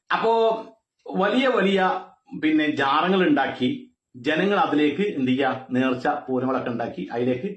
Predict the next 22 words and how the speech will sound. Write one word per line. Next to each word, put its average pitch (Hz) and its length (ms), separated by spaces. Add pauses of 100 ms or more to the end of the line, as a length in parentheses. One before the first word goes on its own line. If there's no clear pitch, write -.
(280)
ആവാഹിച്ചെടുക്കുകയാണ്, 127 920 (320)
ആകർഷിച്ചെടുക്കുകയാണ്. 143 1000 (340)
എന്നിട്ട് 160 240
അവര് 165 240
വരുമ്പോ, 185 600 (600)
ആകെ 165 260
കിട്ടിയതിപ്പോ 220 580
ഒരു 262 160
ആയിരം 220 280
റുപ്യ 196 160
ചെലവിൽ 185 320
ജാറം 151 320
കിട്ടി. 127 420
കിട്ടുന്ന 139 260
വരുമാനം 131 400
ഇപ്പൊ 156 120
എന്തൊക്കെയാണെന്നറിയോ? 143 600 (600)
പിന്നെ 165 240
ചീരണി, 143 540
അതിപ്പോ - 220
അവരെന്നെ 175 280
കൊണ്ടുവരും 143 600